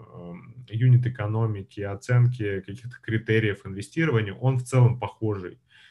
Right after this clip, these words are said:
И в венчурных фондах, и в, э, фондах прямых инвестиций, и в, э, там, M and A, э, крупных, э, корпораций, он в целом похожий. Только как бы везде есть свои особенности, но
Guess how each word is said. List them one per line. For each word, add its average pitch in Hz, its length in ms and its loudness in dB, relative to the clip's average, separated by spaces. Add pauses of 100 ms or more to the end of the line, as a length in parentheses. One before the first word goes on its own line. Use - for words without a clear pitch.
(100)
И 113 220 2
в 104 160 -4
венчурных 117 580 -2
фондах, 107 400 -4
и 104 140 -8
в, - 180 -18
э, 95 280 -6
фондах 101 260 -6
прямых 113 380 -2
инвестиций, 113 720 -6
и 104 240 -12
в, 98 420 -10 (420)
э, 92 960 -10
там, 85 340 -18
M 104 200 -8
and 113 100 0
A, 127 60 2
э, 98 1040 -2 (120)
крупных, 98 460 -12
э, 92 200 -8
корпораций, 113 840 -4
он 107 220 -10
в - 80 -20
целом 101 300 -6
похожий. 92 540 -14 (320)
Только 110 220 -4
как 110 260 -2
бы 98 280 -8
везде 117 380 2
есть 123 140 2
свои 113 160 2
особенности, 123 600 -4
но 110 600 -4